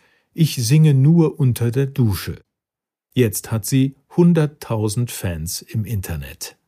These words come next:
Bescheiden. Die Bescheidenheit.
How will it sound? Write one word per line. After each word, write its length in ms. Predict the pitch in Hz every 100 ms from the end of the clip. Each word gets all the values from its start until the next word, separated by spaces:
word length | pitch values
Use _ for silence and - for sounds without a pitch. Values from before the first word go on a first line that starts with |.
| _ _ _ _ _ _ _ _ _ _ _ _ _ _ _ -
Bescheiden. 760 | 131 - 139 139 120 73 - _ _ _ _ -
Die 120 | 104
Bescheidenheit. 1040 | 110 107 117 107 101 78 90 95 - -